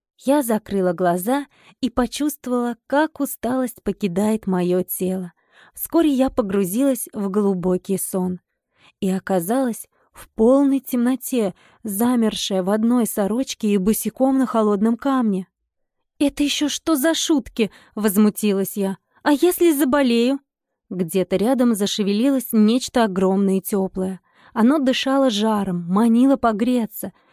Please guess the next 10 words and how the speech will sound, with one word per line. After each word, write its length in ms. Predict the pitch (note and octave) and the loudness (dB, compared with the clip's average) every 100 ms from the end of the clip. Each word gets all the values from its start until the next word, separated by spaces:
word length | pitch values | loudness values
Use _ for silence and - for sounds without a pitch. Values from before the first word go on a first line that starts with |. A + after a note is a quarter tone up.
| _ | _
Я 240 | - G3 F#3+ | -4 0 0
поёжилась, 680 | - F#3+ F#3+ A#3 G#3+ F#3 - | 0 0 0 -2 -2 -2 -2
ощущая, 500 | A3 A3 - B3+ A3 | -6 -4 -2 0 0
как 280 | - A#3 - | -2 -6 -6
холод 420 | - A#3 C4 - | -2 2 2 0
пробирается 680 | G#3+ F#3 G3+ G#3+ B3 - - | 0 2 2 2 0 -2 -6
под 260 | - A3 - - | -2 -4 -4 -2
тонкую 440 | G#3+ B3 - C4+ | 0 0 0 -4
ткань 320 | - A3+ G#3 | -2 -2 -2
сорочки. 680 | G#3 A#3 A3+ G#3+ - - G#3 | -2 -2 0 -2 -4 -12 -18